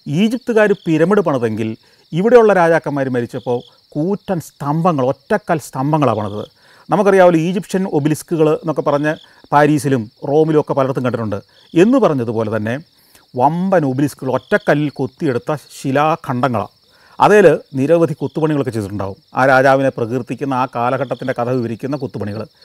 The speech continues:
ഇത്തരത്തിൽ നിരവധി ഒബിലിസ്കുകളുള്ള ഒരു പ്രദേശമുണ്ട് അവിടെ. അതാണ് ഇവിടുത്തെ ഏറ്റവും ചരിത്രമുള്ള സ്ഥലം. അതൊരു യുനെസ്കോ വേൾഡ് ഹെറിറ്റേജ് സൈറ്റ് കൂടിയാണ്. ആ സ്ഥലത്തിൻ്റെ പേര്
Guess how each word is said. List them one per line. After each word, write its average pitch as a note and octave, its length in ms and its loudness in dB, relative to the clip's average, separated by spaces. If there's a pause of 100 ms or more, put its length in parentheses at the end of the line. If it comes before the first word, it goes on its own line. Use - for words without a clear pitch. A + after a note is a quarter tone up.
(320)
ഇത്തരത്തിൽ G#3 640 2
നിരവധി G3 880 4
ഒബിലിസ്കുകളുള്ള C#3 840 -4 (140)
ഒരു C3 100 -2
പ്രദേശമുണ്ട് A2+ 460 -2
അവിടെ. - 160 -12 (380)
അതാണ് F3+ 200 6
ഇവിടുത്തെ E3 220 -2
ഏറ്റവും D3+ 380 -2
ചരിത്രമുള്ള B2 420 -4
സ്ഥലം. G#2 200 -8 (400)
അതൊരു D#3+ 180 2
യുനെസ്കോ D#3 480 -2
വേൾഡ് D3 240 -2
ഹെറിറ്റേജ് C#3+ 360 -4
സൈറ്റ് B2 200 -4
കൂടിയാണ്. G#2+ 340 -6 (460)
ആ G3 60 4
സ്ഥലത്തിൻ്റെ G3+ 420 4
പേര് C3+ 280 6